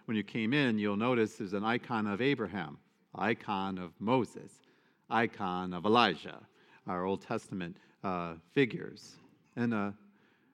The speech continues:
there would become, there would be a second covenant at Sinai, uh, with Moses. And ultimately, though, the, it culminated in the new and eternal covenant, which Jesus, the Son of God,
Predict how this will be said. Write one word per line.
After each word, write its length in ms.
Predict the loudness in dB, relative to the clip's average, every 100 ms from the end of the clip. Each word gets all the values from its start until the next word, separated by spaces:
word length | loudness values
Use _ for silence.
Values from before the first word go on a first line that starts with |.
| _ _ _ _ _ -20 -20 _ 0
there 80 |
would 100 | 2
become, 680 | 0 -4 -2 0 0 0 -2
there 80 | -2
would 100 | 0
be 120 | 2
a 60 | 2
second 360 | 4 0 0 0
covenant 400 | 2 4 2 0
at 100 | -2
Sinai, 640 | 2 2 2 0 -4 -8 -10 -18 _
uh, 80 | -12
with 200 | -12 -4
Moses. 460 | 0 2 0 -4 -6
And 180 | -8 -8 -14 _ _ _ _
ultimately, 580 | 6 6 4 2 2 4
though, 320 | 6 6 6
the, 340 | 4 2 0 -4 -10 -10
it 140 | -8 -8 -12
culminated 680 | 0 2 2 2 4 4 4
in 140 | 2
the 80 | 2
new 420 | 4 8 8 8
and 340 | 4 0 0 0
eternal 440 | -4 0 2 2
covenant, 500 | 2 2 2 2 0 -6 -6
which 280 | 2 2 2
Jesus, 540 | 4 6 6 4 0 0
the 80 |
Son 240 | 0 2 2
of 160 | 0
God, 440 | 4 6 6 4